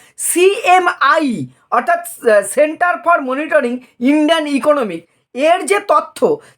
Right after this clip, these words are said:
তারা সেই তথ্যে বলছে গ্র্যাজুয়েটের উপরে ডিগ্রিধারীদের বেকারত্বের সংখ্যা ভারতবর্ষে বেশি।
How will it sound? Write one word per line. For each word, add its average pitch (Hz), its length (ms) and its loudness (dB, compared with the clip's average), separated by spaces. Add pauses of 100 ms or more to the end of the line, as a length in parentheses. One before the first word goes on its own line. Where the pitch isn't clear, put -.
তারা 302 600 -10
সেই 254 240 -2
তথ্যে 285 420 -2
বলছে 359 300 -2
গ্র্যাজুয়েটের 311 1000 0
উপরে 339 380 0
ডিগ্রিধারীদের 302 760 0
বেকারত্বের 254 560 0
সংখ্যা 254 340 -4
ভারতবর্ষে 202 520 -4
বেশি। 127 340 -14